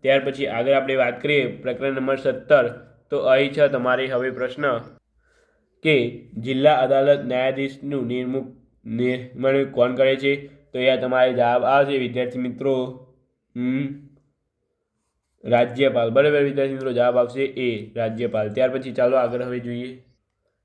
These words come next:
ત્યાર પછી અહીંયા છે તમે જોઈ શકો છો સામાન્ય રીતે દરેક રાજ્યમાં કેટલી વડી અદાલતો હોય છે? તો વિદ્યાર્થી મિત્રો જવાબ આવશે એક વડી અદાલત હોય છે. બે, ત્રણ નંબર છે ભારતના બંધારણમાં કોની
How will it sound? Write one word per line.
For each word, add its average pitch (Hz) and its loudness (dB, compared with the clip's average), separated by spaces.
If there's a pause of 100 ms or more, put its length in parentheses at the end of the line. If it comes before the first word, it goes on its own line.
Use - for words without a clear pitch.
(180)
ત્યાર 143 4
પછી 147 0
અહીંયા 131 0
છે 147 -2
તમે 127 -6
જોઈ 127 -6
શકો 123 -6
છો 123 -6 (1200)
સામાન્ય 147 2
રીતે 147 -2
દરેક 143 0
રાજ્યમાં 139 0
કેટલી 147 -8
વડી 135 2
અદાલતો 135 2
હોય 135 2
છે? 139 -4
તો - -16
વિદ્યાર્થી 131 -6
મિત્રો 135 -2
જવાબ 123 2
આવશે 127 2
એક 143 -6
વડી 123 -2
અદાલત 120 -2
હોય 131 0
છે. 104 -8 (420)
બે, 131 -6
ત્રણ 143 2
નંબર 143 -2
છે 143 -6
ભારતના 135 2
બંધારણમાં 135 -2
કોની 143 -6